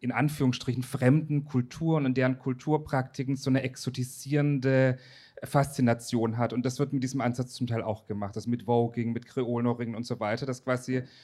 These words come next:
umgedreht und gesagt, da dürfen wir nicht ran, das ist was ganz Eigenes für diese Kulturen, es wird bewundernd betrachtet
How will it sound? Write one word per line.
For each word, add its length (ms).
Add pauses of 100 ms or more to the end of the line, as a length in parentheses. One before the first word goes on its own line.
umgedreht 500
und 80
gesagt, 260
da 100
dürfen 260
wir 60
nicht 260
ran, 180
das 140
ist 220
was 220
ganz 180
Eigenes 420
für 120
diese 240
Kulturen, 400
es 100
wird 160
bewundernd 460
betrachtet 560